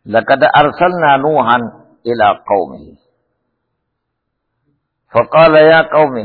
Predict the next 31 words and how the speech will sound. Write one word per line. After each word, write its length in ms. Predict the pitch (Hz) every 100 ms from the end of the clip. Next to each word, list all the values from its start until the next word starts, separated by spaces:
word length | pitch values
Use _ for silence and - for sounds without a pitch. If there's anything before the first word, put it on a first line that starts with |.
| 101 - 139
اعبدوا 480 | 131 131 151 135
الله 280 | 123 110 110 - - _ 107
ما 240 | 123 143
لكم 280 | 131 113 120
من 200 | 110 110 -
إله 300 | 101 98 98 92 87
غيره. 260 | 95 92 80 _ _ 98
Ba 80 | 104
shi 160 | 123
ne 160 | 131 120
kiran 240 | 147 135
sa 160 | 113 123
ba? 80 | 135 - _ _ _ _ _ _ _ _ _ _ _ _
Kaga 400 | 131 147 147 -
ku 80 | 139
bar 160 | 120 156 -
abin 320 | 160 127 139 131
da 80 | 110
kuke 200 | 104 120 87
yi. 160 | 78 _ _ _ _ _ _ _ _ _ _
Ku 80 | 135
zo 120 | 135 170
ku 60 | -
bautata 520 | 127 156 120 113 139
wa 200 | 131 110
Allah 240 | 107 123 101 -
shi 80 |
kadai. 320 | 90 65 64 - _ _ _ _ _ _ _ _ _ _ _ _ _ _ -
"إني 300 | 180 185 175
أخاف 480 | 160 147 160 165 143
عليكم 540 | 139 120 143 156 131